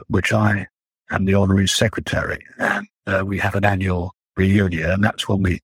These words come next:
get together. We probably see more of the one company people now than we did at the time. But, um, it has a strong following, and that this is, this is indicative, I think, of the impression it made on us, because although it was not the high point of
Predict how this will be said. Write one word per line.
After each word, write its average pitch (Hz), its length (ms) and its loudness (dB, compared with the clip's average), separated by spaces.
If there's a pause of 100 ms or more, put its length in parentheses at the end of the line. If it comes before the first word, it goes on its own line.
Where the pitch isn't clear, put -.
get - 160 -2
together. 101 500 -2 (540)
We 110 140 -2
probably 123 320 0
see 120 220 2
more 110 300 4
of 98 140 -2
the 95 220 -2 (140)
one 110 220 0
company 95 280 -2
people 95 240 0
now 110 240 2
than 117 120 -4
we 117 80 -2
did 131 160 -4
at 131 60 -6
the - 80 -8
time. 107 480 -2
But, - 320 -8
um, 101 260 -6 (160)
it 131 300 -4
has 131 280 0
a 131 60 2
strong 160 460 0
following, 127 540 2
and 107 100 0
that 139 180 -2
this 139 200 -4
is, 127 160 -8 (300)
this - 160 -10
is 147 120 -2
indicative, 131 520 0
I 90 120 2
think, 90 300 -2
of 98 140 -6
the 101 240 -4 (320)
impression 123 580 0
it 101 140 0
made 147 280 2
on 87 180 0
us, 104 180 -4
because 120 280 -4
although 117 300 0
it 131 140 -4
was 110 180 -4
not 120 240 0
the - 80 0
high 113 300 0
point 98 320 -2
of - 80 -10